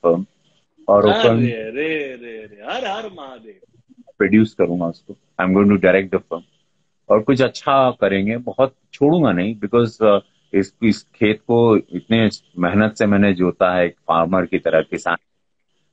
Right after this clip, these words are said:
Speaker 1: भोजपुरी cinema को। इसकी मृत्यु, और अच्छे अच्छे ल-, मेरे जितने junior कलाकार हैं जो आज स-, star superstar हैं, सब प्रेम करते हैं, सब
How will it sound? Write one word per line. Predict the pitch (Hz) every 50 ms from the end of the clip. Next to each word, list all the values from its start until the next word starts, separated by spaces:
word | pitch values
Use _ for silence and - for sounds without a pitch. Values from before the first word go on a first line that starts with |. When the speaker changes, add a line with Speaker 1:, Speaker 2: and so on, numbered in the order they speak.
| _ - -
Speaker 1:
भोजपुरी | 87 85 - - 90 90 90 87
cinema | - 92 85 85 82 82 80
को। | - - 78 82 _ _ _ _ _ _ - -
इसकी | 98 - - 120
मृत्यु, | 110 107 107 117 113 - 120 113 110
और | 110 110 120
अच्छे | 120 113 - - - 139 123
अच्छे | 117 - - 123
ल-, | 107 101 95 - - -
मेरे | 98 98 95 104 104
जितने | 92 90 92 - - 107 107 101
junior | 90 92 95 92 101 101 98
कलाकार | - 92 90 87 85 - 87 87 87 85
हैं | 82 80 80
जो | 78 85 85
आज | 82 82 80 _ - - _ _ _ _ _ _ _ _ _
स-, | _ - 90 82 82 -
star | - - 92 90 95
superstar | 92 - - - - 92 87 - - - 82 82 80 80
हैं, | 82 80 78 _ _
सब | _ - 107 98 101 _ _ _ _ -
प्रेम | 98 98 104 107 104
करते | 98 98 90 - - 95
हैं, | 95 101 101
सब | 104 - 117